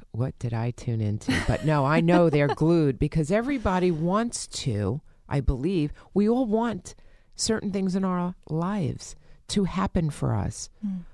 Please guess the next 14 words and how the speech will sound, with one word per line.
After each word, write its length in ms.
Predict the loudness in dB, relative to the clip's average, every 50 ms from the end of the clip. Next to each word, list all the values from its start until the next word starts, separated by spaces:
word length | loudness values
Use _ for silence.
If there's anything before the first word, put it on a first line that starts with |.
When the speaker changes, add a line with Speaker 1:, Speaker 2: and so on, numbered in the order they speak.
| -20 _ _ -2 0
Speaker 1:
And 100 | 0 2
it's 80 | 2 2
not 180 | 0 0 0 0
necessarily 500 | 0 -2 -2 0 -2 0 0 0 0 0
just 200 | -2 -4 -4 -2
about 280 | -2 0 0 0 0
money. 520 | 0 0 0 0 -2 -2 -2 -4 -4 -6 -8 -14 -20 -14 -14
Speaker 2:
Right. 180 | -12 -12 -12 _ -10 -6
Speaker 1:
Uh, 160 | -4 -4 -4 -6 -8 -12 -12 -12 -10
g-, 80 | -10 -10 -10 -4
good 240 | 0 2 2 4 2
health, 680 | 0 -2 0 0 0 2 0 -2 -2 -6 -10 -18 -20 -20 -20 -20 -20 -20 _ -20 _ -20 -20 -16 -8
you 120 | -4 -2 -2
know, 360 | 0 0 -2 -2 -4 -6 -8